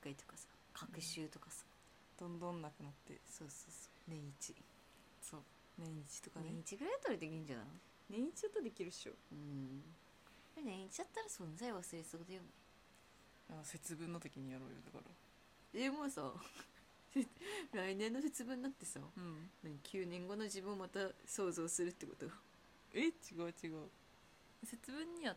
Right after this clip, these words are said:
Speaker 2: たら、
Speaker 1: うん。
Speaker 2: あの、年一でやるって言ったら忘れそうって言ったから、
Speaker 1: あ、そうね。
Speaker 2: 節分って覚えといたら。
Speaker 1: あ、なるほどね。うん。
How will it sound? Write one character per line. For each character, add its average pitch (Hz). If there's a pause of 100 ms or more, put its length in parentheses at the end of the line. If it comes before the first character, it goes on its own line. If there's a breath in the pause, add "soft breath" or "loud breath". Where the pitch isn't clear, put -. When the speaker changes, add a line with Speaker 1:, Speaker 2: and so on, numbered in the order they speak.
(120)
Speaker 2:
た 151
ら、 180
Speaker 1:
う 156
ん。 147 (1900)
Speaker 2:
あ 156
の、 147 (460)
年 208
一 233
で 285
や 269
る 269
っ 269
て - (100)
言 214
っ - (100)
た 196
ら 196
忘 160
れ 156
そ 165
う -
っ -
て -
言 -
っ - (180)
た 151
か 170
ら、 196 (460)
Speaker 1:
あ、 160
そ 160
う 160
ね。 180
Speaker 2:
節 165
分 175
っ -
て 156
覚 151
え 147
と 160
い 156
た -
ら。 147 (340)
Speaker 1:
あ、 156
な 147
る 160
ほ 180
ど 185
ね。 185 (840)
う -
ん。 139